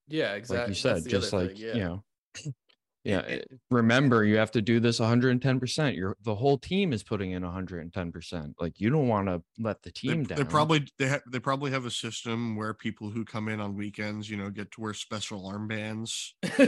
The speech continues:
Speaker 4: and then everyone else, uh, gets, gets called non-crunchies.
Speaker 1: <laughs> Non-crunchies.
Speaker 3: And, like,
Speaker 1: And
Speaker 3: they, they basically then, he, he then has to cop to that. Yeah, the, the, the, the voluntary crunch thing didn't work because people, he s-, still noticed that people were working too much.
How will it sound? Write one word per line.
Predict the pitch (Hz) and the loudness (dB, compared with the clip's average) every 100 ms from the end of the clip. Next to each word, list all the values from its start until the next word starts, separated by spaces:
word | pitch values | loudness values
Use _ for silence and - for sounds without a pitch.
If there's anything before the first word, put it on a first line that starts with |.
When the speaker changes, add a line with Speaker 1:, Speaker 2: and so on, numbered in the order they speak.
| - - _ _ | 4 -8 _ _
Speaker 4:
and | 107 107 | -6 -4
then | 107 | -4
everyone | 107 110 110 | -4 -4 -2
else, | 110 104 123 | -4 -4 -4
uh, | 110 104 101 98 | -4 -4 -6 -6
gets, | 113 - - _ - | -8 -10 -16 _ -4
gets | 120 | -4
called | - 123 113 | -2 -2 -2
non-crunchies. | 123 113 110 - 113 110 127 127 131 - - | 0 0 -2 -2 -4 -2 -2 -2 -2 -4 -4
Speaker 1:
<laughs> | |
Non-crunchies. | 147 127 135 143 110 113 - - 117 - 82 131 - _ _ _ - _ _ _ _ | -8 -8 -8 -8 -10 -12 -8 -8 -10 -18 -20 -20 -20 _ _ _ -20 _ _ _ _
Speaker 3:
And, | 147 139 | -4 0
like, | 135 | 0
Speaker 1:
And | 208 | 0
Speaker 3:
they, | 143 | -2
they | 139 143 | -4 -4
basically | 139 143 135 - 139 | -2 -2 -4 -2 -2
then, | 123 127 | 0 -2
he, | - 135 135 | -4 -10 -8
he | 139 | -8
then | 120 123 | -6 -6
has | 120 120 | -6 -8
to | - | -10
cop | - 117 107 | -8 -6 -6
to | - | -6
that. | 107 107 | -8 -2
Yeah, | 127 101 | 0 -2
the, | 107 | -4
the, | 113 117 117 113 | -10 -8 -8 -6
the, | 110 107 _ | -10 -10 _
the | 113 | -10
voluntary | 113 117 117 120 | -6 -6 -6 -8
crunch | 110 110 - | -8 -10 -10
thing | 104 | -12
didn't | 92 98 90 | -10 -12 -10
work | 92 82 _ | -12 -14 _
because | 110 98 | -12 -12
people, | 90 113 - 95 98 | -12 -16 -14 -14 -16
he | - | -18
s-, | 107 - 123 123 | -16 -10 -10 -10
still | - 131 120 110 | -8 -4 -4 -4
noticed | 110 107 101 | -6 -6 -8
that | 104 | -10
people | 113 92 95 | -10 -10 -10
were | 95 | -10
working | 95 92 95 | -10 -12 -16
too | 87 95 | -18 -16
much. | 82 - - | -18 -18 -18